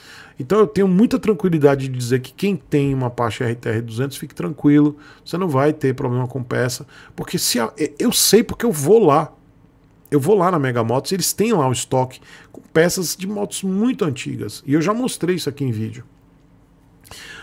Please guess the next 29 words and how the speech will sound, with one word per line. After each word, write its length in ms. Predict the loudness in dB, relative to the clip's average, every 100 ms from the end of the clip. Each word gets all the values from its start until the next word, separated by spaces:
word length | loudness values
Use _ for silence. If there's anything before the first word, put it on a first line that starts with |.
| -12
Mas 140 | 2 4
eu 80 | 4
fiquei 220 | 2 -2
triste 440 | 4 4 6 2
porque 300 | -2 -6 0
é 60 | 2
uma 140 | 2
moto 500 | 0 2 2 0 -4
que 560 | -8 -2 0 0 -2 -6 _ 0
eu 80 | 4
não 140 | 4
sei 260 | 4 2 2
se 220 | 2 0
a, 240 | 0 -4 0
e 100 | 4
aí 200 | 6 6
eu 140 | 4 0 _ _ _ -2
tô 100 | 2
dando 200 | 4 4
a 20 |
real 220 | 4 4
pra 120 | 2
vocês, 360 | -2 -4 -6 -6
tá? 200 | -6 -8 -12 -20 -20 -20 0
Eu 180 | 4 4
realmente 760 | 0 2 4 4 4 2 4 2
eu 60 |
não 160 | 2 0
sabia 520 | 0 -2 2 2 2